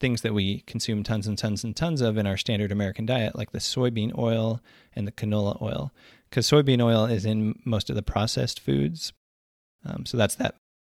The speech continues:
overly refined veg-, so-called vegetable oil that they use for a lot of those. And so that's, I think that's the one that we consume the most of, and we're consuming, like,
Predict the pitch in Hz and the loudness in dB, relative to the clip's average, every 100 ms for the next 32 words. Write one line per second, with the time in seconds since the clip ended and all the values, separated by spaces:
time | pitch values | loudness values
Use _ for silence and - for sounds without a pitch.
0 | _ - 117 113 101 101 104 107 101 101 | _ 0 0 4 2 2 0 0 0 -2
1 | 107 - - 113 - 98 104 104 - 123 | -2 -2 -2 -2 0 -2 0 -2 -2 0
2 | 123 - 120 139 - _ - - _ - | 0 0 0 -2 -4 _ -20 -20 _ -6
3 | 127 110 113 113 113 127 120 117 120 135 | -2 0 2 2 2 0 2 2 2 2
4 | 180 214 - - _ _ - 120 110 110 | 0 -2 -8 -14 _ _ -6 -2 0 4
5 | 120 135 - - 123 143 123 120 131 113 | 6 4 2 0 2 4 4 4 4 4
6 | 107 104 107 107 - 113 101 104 110 - | 4 0 -2 -2 -2 0 2 2 2 2
7 | 104 98 101 107 113 113 107 110 101 98 | 0 0 -2 -2 -4 -2 0 2 2 0
8 | 92 | -2